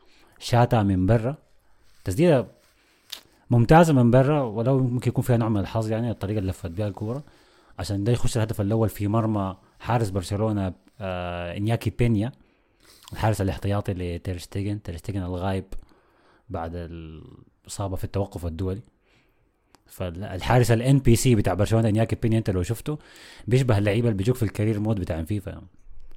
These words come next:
كان وش، وش مربع، نفس الشعر، مش، كلهم بالشابة، طوله مية خمسة وتمانين سنتي كلهم يعني.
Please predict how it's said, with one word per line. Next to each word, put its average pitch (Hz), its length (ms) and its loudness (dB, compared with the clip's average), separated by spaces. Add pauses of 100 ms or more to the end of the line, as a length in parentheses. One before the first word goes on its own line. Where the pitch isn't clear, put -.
(420)
كان 113 100 0
وش، 110 300 2 (340)
وش 110 180 -4
مربع، 95 520 -2
نفس 101 260 -6
الشعر، 87 840 -8
مش، - 400 -16
كلهم 127 220 0
بالشابة، 95 440 -2
طوله 107 240 -2
مية 104 160 -2
خمسة 107 200 -4
وتمانين 95 340 -4
سنتي 98 260 -6
كلهم 110 300 -4
يعني. 73 160 -14